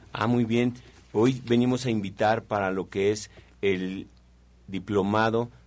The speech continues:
de energía cuántica integral y flores de Bach que se inicia el domingo treinta y uno a las once de la mañana o el miércoles tres de febrero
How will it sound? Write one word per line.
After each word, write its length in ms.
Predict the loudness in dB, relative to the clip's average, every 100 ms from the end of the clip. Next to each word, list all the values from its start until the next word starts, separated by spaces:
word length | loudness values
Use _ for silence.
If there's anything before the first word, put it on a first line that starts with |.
| -14
de 520 | -4 -2 0 -2 -2
energía 520 | -2 -2 -2 0 0
cuántica 500 | 2 0 0 -2 -4
integral 500 | -4 -4 -2 0 -2
y 40 | -4
flores 320 | -4 -4 -4
de 100 | -4
Bach 240 | -2 -2
que 100 | -4
se 160 | -10 -6
inicia 600 | -2 0 -2 -4 -6 -6 -8 -20 _
el 320 | 0 0 -2
domingo 640 | 0 2 4 4 4 2 -2
treinta 460 | -2 -2 -2 -2
y 140 | -4 -2
uno 420 | -2 0 -2 -6
a 120 | -8 -6
las 260 | -4 -6
once 320 | -4 -4 -2 -4
de 120 | -4
la 100 | -4
mañana 560 | -4 -2 -2 -2 -4 -8 -18 -14 2
o 300 | 4 4 2 _ -4
el 220 | 0 4
miércoles 880 | 4 6 4 2 -2 0 -2 -4
tres 440 | -4 -2 0 -4 -12
de 160 | -8 -6
febrero 560 | -6 -4 0 0 0